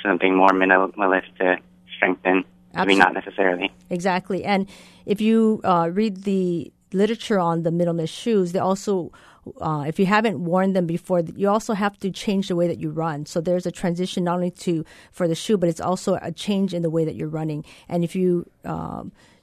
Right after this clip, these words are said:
Speaker 2: you can do more research on that, even when, uh, research just looking at the manufacturing the shoes, because they're, they want patients to safely transition to this minimalist shoe, so they talk about how to change their gait and their running s-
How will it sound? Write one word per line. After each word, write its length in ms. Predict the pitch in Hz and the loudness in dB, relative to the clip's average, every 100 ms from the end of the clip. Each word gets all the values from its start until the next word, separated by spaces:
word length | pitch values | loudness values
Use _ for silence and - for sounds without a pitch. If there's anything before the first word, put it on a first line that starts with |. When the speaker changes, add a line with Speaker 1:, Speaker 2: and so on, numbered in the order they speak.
| - | -8
Speaker 2:
you 120 | 202 | 0
can 100 | 214 | 2
do 100 | 196 | 4
more 200 | 196 185 | 4 2
research 440 | 180 214 - 185 185 | 2 -2 -2 -2 -2
on 120 | 170 | 0
that, 180 | 165 165 | -2 -2
even 280 | 175 190 175 | -4 -2 -2
when, 200 | 175 - - | -4 -8 -8
uh, 140 | 170 | -4
research 460 | 175 190 202 185 - - | -2 0 -2 -6 -14 -12
just 260 | 175 - | -10 -8
looking 240 | 185 196 190 | -8 -4 -4
at 80 | 160 | -4
the 80 | |
manufacturing 680 | 165 160 165 - 160 165 165 156 | -4 -4 -6 -4 -6 -4 -6 -6
the 80 | |
shoes, 480 | 147 - 160 151 - | -8 -6 -6 -6 -12
because 340 | - 190 175 165 | -10 -4 -2 0
they're, 260 | 175 165 - - - | 0 0 -4 -18 -6
they 80 | 175 | -2
want 240 | 180 185 | 0 0
patients 420 | - 190 202 185 - | 2 0 0 -8 -6
to 400 | 185 170 156 160 _ _ _ _ _ _ | -4 -2 -4 -8 _ _ _ _ _ _
safely 600 | - 208 202 208 190 165 | -6 0 0 0 -4 -4
transition 520 | - 180 170 190 185 | -2 -2 -2 -4 -6
to 120 | - 160 | -6 -8
this 160 | 156 | -6
minimalist 300 | 175 165 156 | -4 -4 -4
shoe, 240 | - 220 190 | -6 -6 -6
so 160 | - | -6
they 160 | 160 156 | -6 -6
talk 280 | - 151 - | -6 -6 -6
about 260 | 165 147 _ 151 | -8 -10 _ -14
how 300 | - 156 151 _ _ | -8 -8 -8 _ _
to 100 | 170 | -14
change 340 | - 165 156 | -4 -4 -4
their 100 | 156 | -8
gait 340 | 151 156 151 - _ - | -10 -8 -10 -10 _ -16
and 100 | 160 | -12
their 60 | 151 | -10
running 240 | 147 147 | -8 -8
s- 140 | - | -10